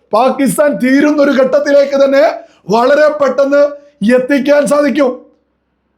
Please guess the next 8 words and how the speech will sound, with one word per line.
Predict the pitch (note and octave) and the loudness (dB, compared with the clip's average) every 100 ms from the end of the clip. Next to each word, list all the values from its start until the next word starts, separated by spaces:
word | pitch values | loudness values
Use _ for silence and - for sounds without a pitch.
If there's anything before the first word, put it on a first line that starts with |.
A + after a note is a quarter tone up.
| - | -4
നമ്മളൊരു | A#3 C#4 | 0 0
കാര്യം | C4+ A#3 A#3+ C4+ C#4 | 0 0 0 2 0
മനസ്സിലാക്കണം, | C4+ F3+ C#4 C4 B3 B3 - _ _ _ | 0 0 0 2 0 -2 -10 _ _ _
നമ്മുടെ | F#3 C4+ C4+ | -2 0 2
രാജ്യം | A#3+ C4 A#3+ C#4+ B3+ | 2 0 0 0 0
ആദ്യകാലങ്ങളിൽ | G#3+ C#4 C#4 C#4 C4 C#4 C4+ | 0 0 2 0 0 0 0
ഭരിച്ച | C4 C4 F3+ | 0 0 0
ആളുകള് | C#4+ B3 C4 C#4+ C4+ A#3+ C4+ | 0 2 2 2 2 2 0